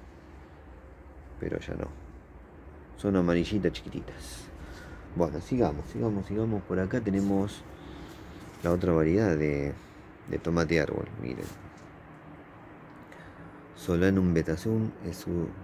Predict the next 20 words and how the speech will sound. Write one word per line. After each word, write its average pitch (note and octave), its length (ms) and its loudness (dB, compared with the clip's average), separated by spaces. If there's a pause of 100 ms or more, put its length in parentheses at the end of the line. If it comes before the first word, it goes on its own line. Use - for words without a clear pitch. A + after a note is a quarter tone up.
nombre F2 220 0
científico B2+ 680 0 (140)
y G2+ 80 0
es G2+ 80 0
la G2 80 2
variedad G#2 340 6
roja. G2 440 2 (560)
Les E2 120 -4
mostré E2 300 2
recién E2+ 400 0
la D#2 80 2
variedad E2 340 2 (200)
naranja. G2+ 420 -2 (1040)
Esto, G2+ 240 0 (800)
esta - 240 -2
da G2 240 2 (400)
menos D3+ 260 6
cantidad A#2 320 6
de A2 40 6
fruta, D3 360 2